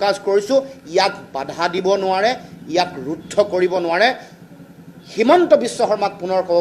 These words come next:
খুজিছোঁ যে এনেকুৱা বল প্ৰয়োগ কৰা,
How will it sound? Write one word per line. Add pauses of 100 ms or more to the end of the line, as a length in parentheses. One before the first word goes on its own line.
(100)
খুজিছোঁ (460)
যে (800)
এনেকুৱা (180)
বল (160)
প্ৰয়োগ (120)
কৰা,